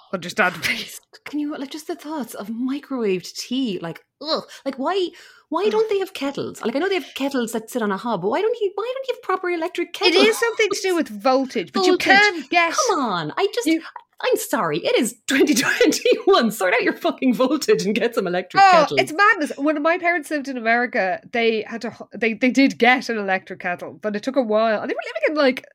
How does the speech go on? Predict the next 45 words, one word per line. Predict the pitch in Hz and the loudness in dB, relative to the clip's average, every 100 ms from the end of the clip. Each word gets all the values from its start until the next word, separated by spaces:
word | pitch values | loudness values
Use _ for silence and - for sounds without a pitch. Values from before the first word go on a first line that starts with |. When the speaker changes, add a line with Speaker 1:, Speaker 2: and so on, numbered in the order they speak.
| - | -14
Speaker 1:
Bethesda, | 214 233 247 262 269 226 185 | -2 0 4 4 4 0 -2
like, | 185 196 | -2 -2
the | 214 | -4
suburbs | - 294 285 254 202 | 0 2 4 2 0
of | 214 | -2
Washington, | 240 247 - 208 | -2 -4 -6 -8
D | 233 220 | -8 -4
C. | 349 | 0
Speaker 2:
Yeah. | 233 214 - - - - - - | 0 0 -6 -14 -14 -14 -16 -4
Speaker 1:
And | 220 233 233 226 - - | 2 4 4 0 -8 -8
it | 277 | -2
did | 302 339 | 2 2
take | 359 339 | 2 0
a | 302 | 2
while | 294 392 269 220 | 4 4 2 -2
to | - | -6
find | - 247 240 | -4 -2 -2
an | 240 | -2
electric | 233 247 254 | -2 -2 -2
kettle. | 277 320 208 | -2 -2 -4
I | |
mean, | 196 | -6
you | 202 | -4
could | 277 220 | -2 2
get | 262 294 | 2 0
them, | 214 | -4
but | 180 220 | -6 -4
they, | 214 - | -4 -2
they | 226 233 226 | -2 -2 -2
initially | 214 226 262 262 220 | -2 0 0 -2 -4
just | 208 208 | -4 -4
had | 214 208 | -4 -4
one | 208 | -4
on | 190 | -6
the | 180 | -4
hob. | 214 196 | -2 -2
And | 208 | -4
I | 220 | -6
was | 220 | -6
like, | 208 - | -8 -10
"How | - 269 302 320 311 | -8 -6 -4 -6 -6
am | |
I | 277 | -4
making | 240 226 233 202 - | -4 -6 -6 -12 -8
tea | - 220 156 | -4 -4 -4